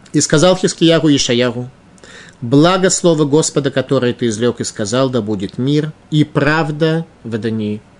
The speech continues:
мои». Первое впечатление о смысле сказанного, что после меня хоть потоп. Ну, для тех царей, о которых мы читали с вами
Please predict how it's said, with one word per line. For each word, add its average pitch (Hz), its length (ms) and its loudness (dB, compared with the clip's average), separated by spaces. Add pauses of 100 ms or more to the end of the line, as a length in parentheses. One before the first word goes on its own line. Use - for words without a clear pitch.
(120)
мои». 101 360 -6
Первое 170 260 2
впечатление 147 600 -2
о 120 40 -2
смысле 117 340 -6
сказанного, 120 600 -6 (920)
что - 200 0
после 165 260 0
меня 180 180 4
хоть 175 180 0
потоп. 123 360 -4 (840)
Ну, 208 180 -6
для 127 260 -2
тех - 180 -2
царей, 131 500 0
о 117 140 -8
которых 113 400 -6
мы 110 80 -8
читали 107 320 -6
с - 140 -8
вами 104 580 -6